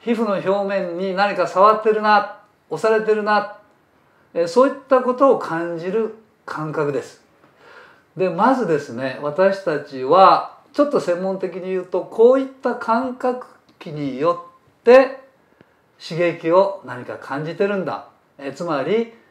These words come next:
気づいてるっていうかですね、感じてるっていうことになります。ですから、まず心の始まりを感じるというキーワードで覚えておいていただければと思います。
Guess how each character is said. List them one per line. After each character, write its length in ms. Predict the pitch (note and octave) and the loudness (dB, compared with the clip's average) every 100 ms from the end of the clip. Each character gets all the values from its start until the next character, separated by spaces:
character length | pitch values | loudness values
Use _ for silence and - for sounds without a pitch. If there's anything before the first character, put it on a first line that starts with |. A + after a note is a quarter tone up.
| _ _ | _ _
気 160 | - F3 | -14 -10
づ 280 | F3 A3 A3+ | -4 0 0
い 100 | G3 | -2
て 200 | E3+ D3 | 0 0
る 120 | B2 | -2
っ 20 | |
て 180 | A2+ - | -10 -16
い 80 | A2 | -16
う 40 | |
か 100 | G#2+ | -16
で 80 | F#2+ | -20
す 80 | - | -20
ね、 140 | B2 - | -20 -12
感 320 | - F3+ G#3 | -4 -2 -2
じ 160 | G#3 G#3+ | -4 2
て 160 | A#3 | 4
る 100 | A#3 | 4
っ 20 | |
て 260 | A3+ - - | 0 -8 -14
い 60 | A2 | -10
う 20 | |
こ 80 | A2+ | -8
と 140 | A#2 | -10
に 80 | G#2 | -12
な 100 | F#2 | -16
り 80 | F#2+ | -16
ま 140 | G2 | -18
す。 200 | - _ _ _ _ _ _ - - - F#3 | -18 _ _ _ _ _ _ -20 -20 -10 -8
で 80 | |
す 80 | G3+ | -4
か 80 | F#3+ | 0
ら、 100 | F3 | 2
ま 200 | F#3 B3+ | 4 4
ず 280 | A#3+ E3+ - | 4 -2 -4
心 440 | - E3+ G#3+ A3+ A3 | -10 2 4 4 2
の 180 | A3 | 0
始 340 | - G#3 F#3+ G3+ | 0 0 -2 -4
ま 260 | G3 G3+ | -4 -2
り 220 | G3 G3 F#3+ | -2 -2 0
を 600 | F#3+ A3 A3 C#3 - - _ _ - | 6 10 10 6 0 -12 _ _ -8
感 480 | G3+ A3+ B3+ B3 | -2 0 0 -2
じ 100 | A3+ | -2
る 200 | A#3+ C4+ | -2 -2
と 80 | - | -2
い 140 | C#3+ C3+ | -4 -6
う 20 | |
キ 140 | - | -6
ー 100 | D3 | -4
ワ 160 | C#3 C3 | -2 -2
ー 40 | |
ド 140 | A#2+ A2 | -4 2
で 460 | G3 G#3+ - - | 2 2 -4 -14
覚 280 | - C#3 D#3 | -10 -2 -2
え 40 | C3 | -2
て 120 | B2+ | -8
お 60 | |
い 100 | A#2 | -12
て 260 | A2 F#3 F3 | -6 -2 -2
い 40 | |
た 120 | C#3 C3 | -4 -8
だ 140 | B2 | -8
け 100 | B2 | -10
れ 100 | A2+ | -2
ば 140 | F3+ | 0
と 100 | F#3+ | 0
思 200 | C#3 A2+ G#2+ | -4 -10 -14
い 80 | |
ま 120 | G2+ G2 | -16 -20
す。 180 | - | -20